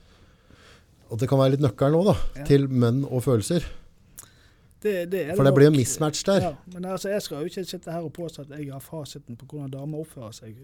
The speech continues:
Speaker 2: eller hvordan de føler ting, for da blir jo det at jeg blir for juling når jeg kommer hjem.
Speaker 1: <laughs>
Speaker 2: Men, eh,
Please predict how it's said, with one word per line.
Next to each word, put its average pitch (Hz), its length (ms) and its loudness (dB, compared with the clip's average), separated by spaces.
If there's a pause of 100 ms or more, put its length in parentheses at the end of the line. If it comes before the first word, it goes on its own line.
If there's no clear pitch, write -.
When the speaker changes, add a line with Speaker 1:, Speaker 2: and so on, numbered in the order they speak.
(100)
Speaker 2:
eller 151 260 -8
hvordan 156 300 -10
de 160 80 -6
føler 143 340 -12
ting, 131 280 -12
for 170 100 -12
da 180 80 -4
blir 175 300 -2
jo 160 100 -2
det 147 120 -4 (200)
at 147 80 -10
jeg 156 140 -8
blir 135 360 -6
for 143 120 -10
juling 147 320 -6
når 135 100 -10
jeg 120 100 -12
kommer 135 200 -14
hjem. 117 100 2 (680)
Speaker 1:
<laughs> 151 120 4
Speaker 2:
Men, 202 120 2
eh, 156 1200 4